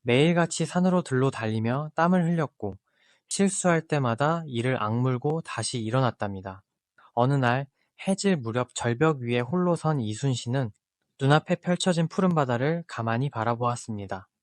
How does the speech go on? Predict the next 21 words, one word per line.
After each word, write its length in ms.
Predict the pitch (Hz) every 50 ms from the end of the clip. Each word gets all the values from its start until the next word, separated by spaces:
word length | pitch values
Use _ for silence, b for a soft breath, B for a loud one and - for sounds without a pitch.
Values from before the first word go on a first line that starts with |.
| _ _ _ _ _
"저 300 | - - 151 151 156 151 -
바다를 340 | - 131 127 151 165 175 180
통해 280 | - - 160 156 151 147
침략자가 680 | - - - 190 190 196 202 196 - - 180 165 156 156
온다면 600 | 131 117 110 107 107 104 113 131 135 113 98 98 _ _ _ _ _ _ _
내가 380 | 117 117 120 120 139 139 131
막아야 500 | 113 110 104 107 107 143 147 147 147 143
한다." 560 | 131 123 120 113 107 107 110 107 98 98 101 _ _ _ _ _ _
소년의 480 | - - - - 190 196 196 196 196 165
눈빛은 680 | 127 117 113 110 - 117 113 - - - 175 165 135 107 - _ _ _ _ _ _ _ _ _ _ _ _
두려움 420 | - - 147 156 180 190 196 185 170
대신 440 | 160 151 - - - 156 156 151 143
결의로 580 | - - 120 117 117 120 117 143 175 202 208 208 - - -
가득 300 | - - - 131 147 -
차 140 | - - 156
있었습니다. 680 | 131 123 - 123 - - - 113 107 101 104 98 95 - _ _ _ - - - -
이순신은 880 | 131 127 127 - 190 190 180 - - 139 127 139 160 143 113 101 101 - -
부모님의 520 | - - 143 156 180 185 190 180 180 180 170
가르침 420 | - - 123 123 139 135 - 170
속에서 580 | 151 - 151 127 127 120 - 139 147 160 170 170 B B B B
자라났어요. 1000 | - - - 123 120 135 151 151 147 127 - - 120 110 104 110 127 127 107 101